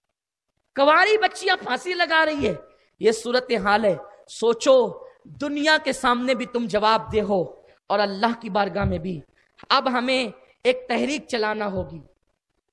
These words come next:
तहरीक ये, हम दीनदार बनेंगे और दीनदार बनाएंगे, और उसी तहरीक का नाम है सुन्नी दावत इस्लामी। हर जवान अपनी बहन के साथ खुद जुड़े।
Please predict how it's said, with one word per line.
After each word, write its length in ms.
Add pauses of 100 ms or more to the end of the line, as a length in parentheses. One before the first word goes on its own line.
(340)
तहरीक 440
ये, 420 (1120)
हम 380
दीनदार 600
बनेंगे 460
और 140
दीनदार 560
बनाएंगे, 920 (840)
और 160
उसी 280
तहरीक 680
का 80
नाम 280
है 60
सुन्नी 440
दावत 360
इस्लामी। 460 (1000)
हर 280
जवान 840 (640)
अपनी 360
बहन 400
के 120
साथ 300
खुद 360
जुड़े। 440